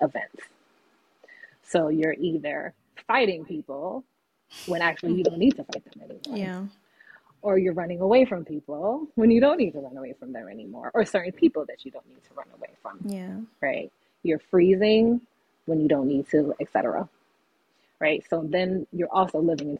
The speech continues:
Speaker 1: flashback in that memory because you're
Speaker 2: Mm-hmm.
Speaker 1: operating from a time that is not here and now. Right? And so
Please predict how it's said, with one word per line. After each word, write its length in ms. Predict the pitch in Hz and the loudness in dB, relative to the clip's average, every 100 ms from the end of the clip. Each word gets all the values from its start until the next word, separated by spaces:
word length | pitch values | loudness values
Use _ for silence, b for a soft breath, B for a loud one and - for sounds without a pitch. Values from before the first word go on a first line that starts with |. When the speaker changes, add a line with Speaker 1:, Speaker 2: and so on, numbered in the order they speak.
| - | -4
Speaker 1:
flashback 440 | 135 135 - - - | -4 -4 -4 -6 -4
in 140 | 123 | -8
that 160 | 131 - | -8 -10
memory 360 | - - - - - | -10 -10 -12 -8 -4
because 280 | - 135 135 | -4 -4 -4
you're 120 | - | -2
Speaker 2:
Mm-hmm. 100 | 156 | 0
Speaker 1:
operating 460 | 190 160 151 143 139 | 2 2 2 -2 -8
from 140 | - 143 | -12 -10
a 40 | |
time 640 | - - 143 139 160 185 311 _ _ - | -10 -8 -6 -6 -4 -4 -4 _ _ -6
that 160 | 147 | -4
is 100 | 143 143 | -4 -4
not 180 | 135 - | -4 -4
here 140 | 143 127 | -10 -12
and 100 | 117 | -14
now. 200 | - - _ _ _ _ _ _ _ _ _ _ b b b b _ - | -18 -20 _ _ _ _ _ _ _ _ _ _ b b b b _ -6
Right? 260 | 151 147 - - | -4 -4 -6 0
And 280 | 180 170 151 | 0 0 -4
so 380 | 170 147 143 151 | -2 0 -2 -6